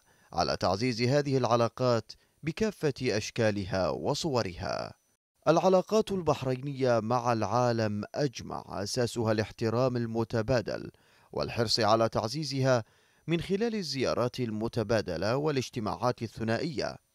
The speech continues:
وهذا ما يثبت للعالم مدى حرص القيادة في مملكة البحرين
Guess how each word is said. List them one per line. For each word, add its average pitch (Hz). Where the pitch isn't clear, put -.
وهذا 202
ما 156
يثبت 123
للعالم 117
مدى 107
حرص 147
القيادة 135
في 85
مملكة 104
البحرين 127